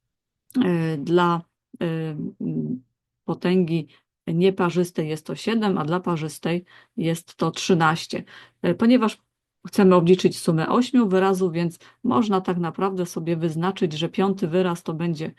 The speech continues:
e, wynosił siedem, szósty wyraz będzie wynosił trzynaście, siódmy znowu będzie wynosił siedem, no i ósmy będzie też wynosił trzynaście. Czyli obliczymy sobie sumę ośmiu wyrazów ciągu.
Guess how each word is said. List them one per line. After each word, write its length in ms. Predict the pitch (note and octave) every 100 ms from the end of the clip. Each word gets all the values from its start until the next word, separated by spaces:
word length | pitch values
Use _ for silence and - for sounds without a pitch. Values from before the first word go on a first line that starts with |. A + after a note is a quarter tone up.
| - - _ -
e, 200 | F3 D#3
wynosił 540 | F3 D#3+ E3 - D3
siedem, 580 | - D#3 D3+ D#3 G#3 A#3
szósty 560 | - G#3+ B3 - F3+
wyraz 440 | D#3+ F#3 G3+ E3+ E3
będzie 440 | D#3 E3+ D#3 D#3 D#3 - _ -
wynosił 540 | D#3+ E3+ E3+ E3+ D#3+
trzynaście, 960 | D3+ - E3+ D#3 D3+ D#3 - B3+ D4 C4+
siódmy 640 | - - B3 G#3 G3+ F3 - _ _ _ _
znowu 500 | F#3 D3 F#3 A3+ A3+
będzie 300 | G#3+ A3+ G#3+
wynosił 480 | G3+ A3 G#3+ G3+ G#3
siedem, 440 | G3 G#3 G3 G3 A3+
no 120 | C4
i 160 | G#3+
ósmy 380 | - F3 - F3
będzie 360 | D3+ D#3 D#3+ E3+
też 300 | - E3+ - - - - _
wynosił 580 | D#3+ E3 D3 D3 - C#3+ - - _ _
trzynaście. 680 | - F#3+ E3 D#3 - - - - - -
Czyli 360 | A3 G3+ F3+ _ -
obliczymy 640 | A#3+ G#3 F3+ - G3+ F#3
sobie 480 | F#3 F3+ E3 E3 F3
sumę 460 | - - G3+ E3+ -
ośmiu 460 | F#3 G3 - F3
wyrazów 540 | D3 D#3+ E3+ F3+ D#3 -
ciągu. 600 | - D#3 D3+ E3 G3 B3+